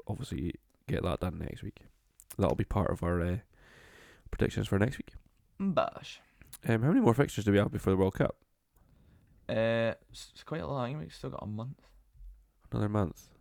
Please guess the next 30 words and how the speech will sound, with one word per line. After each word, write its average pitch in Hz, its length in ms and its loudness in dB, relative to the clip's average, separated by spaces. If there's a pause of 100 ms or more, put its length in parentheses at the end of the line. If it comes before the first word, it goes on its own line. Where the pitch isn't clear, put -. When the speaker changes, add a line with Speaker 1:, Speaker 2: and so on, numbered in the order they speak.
(140)
Speaker 1:
Oh, 107 200 6
aye, 98 140 4
Speaker 2:
Shit. 98 140 -4
Speaker 1:
'cause 98 140 2
it 104 60 -2
stops - 360 6
on - 40 -2
the 95 60 2
twelfth 98 400 4
of 92 80 -4
November 95 380 2
for 87 140 -2
a 92 60 -2
month 92 440 -4
until 87 340 -2
Speaker 2:
Mm-hmm. 131 160 -2
Speaker 1:
fifteenth 123 300 -2
of 90 80 -10
December. 87 420 -6 (560)
Speaker 2:
Yeah. - 100 -12 (480)
Speaker 1:
Is - 40 -20
there 107 80 0
an - 20 2
Old 190 160 0
Firm 262 260 4
in 143 60 2
between 85 280 -4
now 85 120 -2
and 85 100 -4
then? 87 120 -6